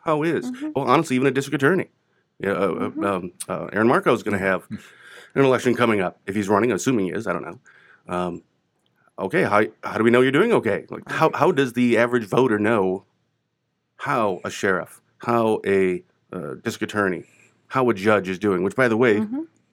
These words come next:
Speaker 1: I don't know when the last time it was, but we have all three of those are all new this year.
Speaker 2: Fairly new,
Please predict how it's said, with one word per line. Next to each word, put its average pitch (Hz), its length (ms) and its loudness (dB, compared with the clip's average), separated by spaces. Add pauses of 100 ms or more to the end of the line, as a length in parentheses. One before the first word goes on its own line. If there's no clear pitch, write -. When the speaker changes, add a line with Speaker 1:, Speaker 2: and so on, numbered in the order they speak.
(340)
Speaker 1:
I 107 40 2
don't 120 100 4
know 113 100 4
when 110 120 4
the 107 60 2
last 113 200 0
time 104 140 0
it 120 80 0
was, 117 240 2
but 98 180 -2 (320)
we 120 140 0
have 107 260 0
all 139 160 2
three 147 240 0
of 104 80 0
those 98 260 2
are 98 220 0 (220)
all 127 200 0
new 147 180 4
this 98 180 -4
year. - 220 -12
Speaker 2:
Fairly 185 280 -4
new, 226 200 -6